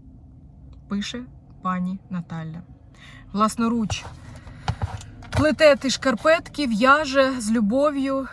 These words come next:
і каже, що «всі ви мої сини».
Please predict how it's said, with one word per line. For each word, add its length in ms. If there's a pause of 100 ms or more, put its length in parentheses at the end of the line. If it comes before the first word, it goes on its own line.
(580)
і 100
каже, 380
що 220
«всі 460
ви 360
мої 460
сини». 540